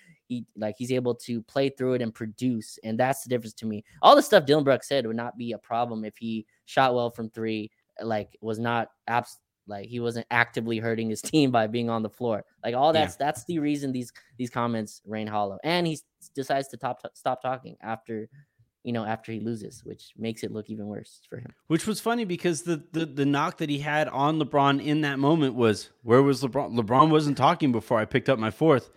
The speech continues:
Speaker 2: <laughs> He finding circumstances to start talk-, LeBron James is really nervous to talk to Dillon fucking Brooks. You know, yeah, sure. Here we go. That's, that's what this is. Um, I wanna talk about a, another, you know, kind of concerning trend here from, from Memphis.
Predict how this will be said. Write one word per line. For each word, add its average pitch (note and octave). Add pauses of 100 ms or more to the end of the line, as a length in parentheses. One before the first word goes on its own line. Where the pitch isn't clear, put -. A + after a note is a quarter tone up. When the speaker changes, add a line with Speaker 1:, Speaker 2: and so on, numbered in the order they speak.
(360)
Speaker 2:
<laughs> - (340)
He C#3+
finding D#3+
circumstances C#3
to B2+
start D#3
talk-, D#3
LeBron C#3+
James C#3+
is A#2
really D3
nervous D3
to C3
talk C#3
to B2+
Dillon C3+
fucking C3
Brooks. A#2+
You A#2
know, G#2
yeah, F2
sure. F2
Here B2
we A#2
go. E2+
That's, A#2
that's B2+
what G#2
this -
is. F2 (480)
Um, C#3+ (100)
I F3
wanna C#4+
talk A3
about F#3+
a, D3
another, C#3
you A#2
know, G2+
kind C3
of A2 (460)
concerning C#3
trend A2
here F#2
from, F#2
from G#2+
Memphis. F2